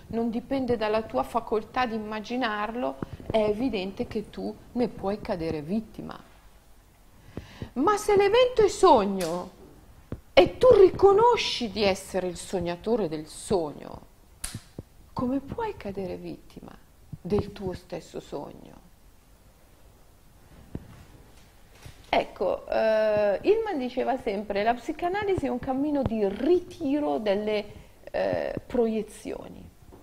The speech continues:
Quindi è un cammino attraverso il quale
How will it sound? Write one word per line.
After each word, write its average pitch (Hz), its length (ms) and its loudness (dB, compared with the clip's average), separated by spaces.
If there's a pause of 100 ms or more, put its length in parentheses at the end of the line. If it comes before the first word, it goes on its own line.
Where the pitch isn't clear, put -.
(1200)
Quindi 277 300 0
è 240 40 4
un 254 140 0
cammino 381 460 -2
attraverso 262 600 -4
il 285 100 -6
quale 339 600 -2